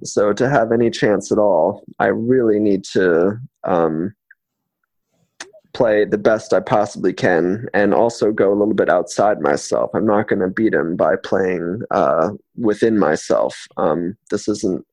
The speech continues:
you know, the time for that. And so I, yeah, I just kinda went out there and, um,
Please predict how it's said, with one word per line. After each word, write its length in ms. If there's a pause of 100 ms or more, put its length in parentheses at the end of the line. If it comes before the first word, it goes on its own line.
(1000)
you 80
know, 120
the 80
time 320
for 140
that. 440
And 260
so 800
I, 600 (800)
yeah, 280
I 60
just 220
kinda 240
went 200
out 240
there 560
and, 360
um, 560